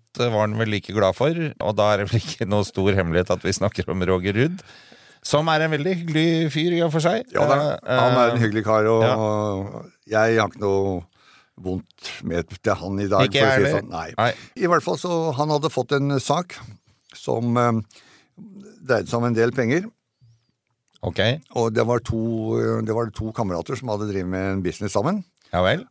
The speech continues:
Speaker 2: Og, eh, når oppgjørets time kom, så
Speaker 1: Ja.
Speaker 2: hadde han ene tatt med seg de pengene og stikket av.
Speaker 1: Ja.
Speaker 2: Han, eh, blei, og ikke observert, men han blei, gikk snakk om at han var i Tyskland.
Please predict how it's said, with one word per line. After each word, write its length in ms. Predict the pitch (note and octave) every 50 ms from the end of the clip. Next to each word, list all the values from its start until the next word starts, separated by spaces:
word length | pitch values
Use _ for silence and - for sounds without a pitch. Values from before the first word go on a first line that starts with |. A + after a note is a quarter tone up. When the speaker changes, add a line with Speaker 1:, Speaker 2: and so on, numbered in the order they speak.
| _ _
Speaker 2:
Og, 460 | B2 A#2 G#2 G#2+ G#2+ A2 G#2+ G#2 G2+ A2+
eh, 220 | A#2+ A#2 A2+ A2+ A2
når 380 | A2+ A2+ A2 G#2+ G2+ G#2 A2 A#2+
oppgjørets 500 | - - F2+ - - G2 F#2+ G#2+ G#2+ - -
time 300 | A#2+ G#2 F#2+ G#2+ A#2 A#2
kom, 280 | - D3 F#3 G3+ F#3 D3 - - - - - -
så 80 | D#2
Speaker 1:
Ja. 280 | F2 G#2 G#2+ A2+ A#2 A2+
Speaker 2:
hadde 220 | G#2+ A#2 G#2+ G2 G2
han 160 | G#2 A2 A2
ene 200 | G2+ F2 F2 G#2 G2+
tatt 200 | - G2 - -
med 120 | D#2+ D#2
seg 140 | - G2 F#2+ F2
de 100 | F2+ F#2+
pengene 480 | G#2 G2+ D#2 D#2 D#2 F2 A2+ B2 B2+ - _ _ _ _ _ _ _ _ _ _ _ -
og 560 | - A2 A2+ B2+ C3+ C#3 C3+ C3+ C3+ C3 B2+
stikket 380 | - - - A#2+ - - D2+
av. 60 | D2 - - - - - _ _ _ _ - -
Speaker 1:
Ja. 200 | D3+ B2+ F#2 - - - _ _ _ _ _ - -
Speaker 2:
Han, 360 | A2+ A#2+ B2+ C3 C3+ C3+ C3+
eh, 680 | C3+ C3 C3 B2+ B2+ B2 B2 B2 B2 B2 B2 A#2+ A#2 A2 G#2+ A2 _ _ _ _ -
blei, 640 | A2+ G#2+ G#2 A2 A#2 A#2 A#2 A#2 A2+ A2+ A2+ A2+ A2+ - -
og 180 | - A2 G#2 -
ikke 220 | F#2+ G#2+ - A2 G2
observert, 400 | - - B2 A#2+ A2+ B2 C3 C3+
men 100 | C3+ A#2+
han 140 | A2+ A2 A2
blei, 680 | G#2+ G2+ G#2 G#2+ G#2 G#2 G#2+ G#2 G#2 G#2 G#2 G#2 G#2 - - - - - - _ _ _ _ _ _ _ -
gikk 140 | A2 G2+ -
snakk 320 | - - - F#2+ F#2 -
om 200 | A#2 A#2+ B2 B2
at 160 | - F#2+ F#2+ -
han 160 | G2+ G#2 G#2
var 280 | G2 E2+ E2+ F2 F2+ G2
i 360 | G#2+ - - - F#2+ F#2 F2
Tyskland. 460 | - - E2+ - - - G2 G#2 G2